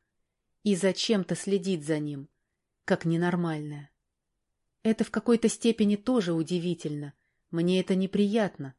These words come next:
странно, но это проблема Лопыревой, которая, к сожалению, наследила в моей жизни, чего я не могу не признать.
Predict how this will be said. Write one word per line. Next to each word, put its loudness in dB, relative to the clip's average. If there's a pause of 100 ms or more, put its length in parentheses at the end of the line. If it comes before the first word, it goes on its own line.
(160)
странно, 0 (580)
но 4
это 4
проблема 4
Лопыревой, 2 (380)
которая, 2
к -8
сожалению, 2
наследила 2
в -4
моей 0
жизни, -4 (480)
чего 0
я 2
не 0
могу -2
не -2
признать. 0